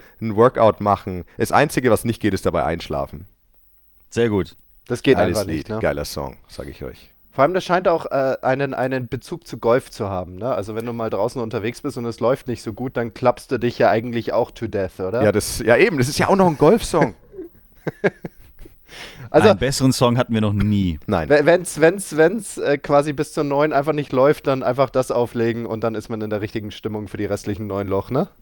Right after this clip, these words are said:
Speaker 1: So ist es.
Speaker 3: Perfekt, sehr gut. Von mir gibt es, weil ich hab gestern gezockt gegen meinen Playing Captain aus der Mannschaft, ähm, da hab ich einen Putt gemacht, der hat es grad so, äh,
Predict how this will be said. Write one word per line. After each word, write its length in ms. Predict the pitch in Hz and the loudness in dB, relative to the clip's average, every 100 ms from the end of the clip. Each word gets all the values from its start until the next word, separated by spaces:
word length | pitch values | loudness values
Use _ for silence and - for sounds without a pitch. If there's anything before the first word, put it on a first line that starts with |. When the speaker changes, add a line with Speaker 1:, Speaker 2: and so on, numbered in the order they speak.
| _ _ | _ _
Speaker 1:
So 180 | - 101 | -6 -2
ist 120 | 87 | 0
es. 260 | 85 - - - - - - | 0 -4 -10 -20 -20 -12 -4
Speaker 3:
Perfekt, 420 | 110 - 196 - | -2 0 -2 0
sehr 140 | 214 | 0
gut. 240 | 208 104 - - - - _ _ _ | 0 -2 -6 -14 -20 -20 _ _ _
Von 260 | - 196 220 | 4 4 4
mir 240 | 220 262 | 6 6
gibt 360 | 156 220 - - | 6 4 2 4
es, 340 | 156 180 208 143 | 8 8 6 2
weil 140 | 147 | 2
ich 120 | 147 | 2
hab 120 | 160 | -2
gestern 360 | - 165 175 151 | -2 -2 -4 -4
gezockt 420 | 139 - 160 _ | -6 -4 -6 _
gegen 280 | 139 131 139 | -6 -4 -4
meinen 280 | 127 127 123 | -2 -2 -2
Playing 300 | - 143 151 | 0 0 0
Captain 360 | 123 - - | -4 -4 -8
aus 200 | 101 101 | -8 -8
der 100 | - | -10
Mannschaft, 600 | 95 95 95 131 151 - - | -10 -10 -6 -6 -6 -8 -4
ähm, 480 | 117 117 120 120 113 _ _ _ - - _ | 0 0 -2 -6 -10 _ _ _ -20 -20 _
da 100 | - | -4
hab 60 | 117 | -2
ich 100 | 117 | -4
einen 100 | 117 | -4
Putt 240 | 135 - | -4 -2
gemacht, 340 | 123 123 127 - | -4 -4 -4 -4
der 120 | 107 | -2
hat 140 | 117 | -2
es 120 | 120 - | -6 -2
grad 240 | 110 120 | 0 0
so, 360 | - 120 117 107 - | 0 0 0 -2 -10
äh, 280 | 101 104 | -8 -8